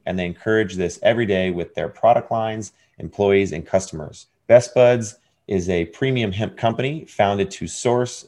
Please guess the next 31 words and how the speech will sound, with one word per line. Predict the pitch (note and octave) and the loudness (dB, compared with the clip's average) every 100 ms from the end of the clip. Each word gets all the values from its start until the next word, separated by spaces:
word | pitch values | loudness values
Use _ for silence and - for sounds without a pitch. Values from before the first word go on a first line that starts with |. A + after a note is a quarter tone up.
| - | -14
sample, | - G#2 G#2+ A2 A2 - | -4 -2 0 -2 -4 -6
and | F2 | -10
sell | - F#2+ G2+ B2+ - _ - | 2 6 6 4 -8 _ -10
the | E2 | 4
best | G#2 - | 4 4
products | A#2 G#2 G#2 - | 6 8 6 2
available | F2 F#2 F#2+ G2+ A#2 | -4 0 2 0 -4
in | F2+ | -6
today's | F#2 F#2 F#2 E2+ - _ - | -4 -2 0 -2 -8 _ -6
legal | F#2 G2+ A2+ A#2+ | -2 0 0 -2
full-spectrum | - G2+ G2 - G2 - F2+ | 0 -2 0 4 4 2 -6
hemp, | E2 A#2 B2+ - _ _ - | -4 -4 -4 -6 _ _ 0
extracts, | G2 G#2 - B2 C#3 C#3 | 0 0 2 4 4 2
and, | G2+ F2 - _ _ _ | -4 -6 -8 _ _ _
and | G2 F#2 | -4 -2
industrial | F2 E2+ A2+ - G2+ E2+ | -2 6 6 6 -2 0
hemp | F2+ - | -2 -2
market. | E2+ E2+ - - _ _ _ | -2 -2 -6 -12 _ _ _
Best | B2 B2 | 6 6
Bud's | - A#2 F#2+ | 6 2 2
quality | - A#2 G#2+ | 4 4 4
products, | F#2+ A2 A2+ A#2+ - - | 4 6 8 6 0 -12
combined | - G2 F#2+ G2+ G#2 | -4 2 2 2 -2
with | F#2+ F2 | -4 -4
years | E2+ G2 F#2+ | -2 0 0
of | F2+ | -4
experience | - - A#2+ B2+ B2+ B2 | -8 -4 -2 -2 -6 -8
and | - F2 E2+ | -6 -4 -2
relationship | F2 F#2 F#2+ F#2+ F2+ - | 0 0 -2 -8 -8 -8
with | - | -2
farmers | - A#2+ B2 A#2+ A2+ | 4 4 2 -4 -8